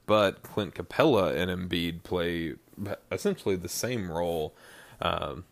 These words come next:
well, not the same role, but the same position for their respective teams. So I think they would spend a lot of time guarding each other.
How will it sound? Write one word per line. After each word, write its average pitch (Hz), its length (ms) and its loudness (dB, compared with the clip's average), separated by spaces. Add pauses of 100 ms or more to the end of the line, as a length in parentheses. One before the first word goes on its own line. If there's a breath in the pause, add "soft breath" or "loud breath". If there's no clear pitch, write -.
well, 98 160 -2
not 85 160 -6
the - 60 -10
same 80 240 -6
role, 80 160 -2
but - 100 -12
the 92 60 -10
same 107 220 -2
position 90 720 -2 (140)
for 90 300 0
their 90 400 0 (100)
respective 90 580 -4
teams. 90 460 -4
So 87 80 -2
I 87 100 -2
think 95 200 -2
they 95 160 0
would 90 160 -4
spend 95 180 -6
a 92 60 -2
lot 87 180 0
of 85 60 -6
time 87 180 -4
guarding 87 360 -2
each - 200 -6
other. 123 340 0